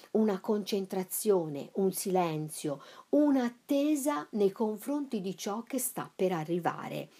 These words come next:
È come se il poeta ci costringesse anche noi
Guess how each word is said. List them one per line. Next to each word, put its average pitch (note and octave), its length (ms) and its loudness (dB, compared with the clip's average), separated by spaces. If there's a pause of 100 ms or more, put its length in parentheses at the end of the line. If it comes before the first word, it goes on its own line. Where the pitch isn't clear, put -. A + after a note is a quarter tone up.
(280)
È G3 220 0
come C4 300 4
se - 240 2
il F#3 100 2
poeta A3+ 560 0
ci F#3+ 180 -6
costringesse F#3+ 1200 0
anche G#3 420 -2
noi F#3 460 -2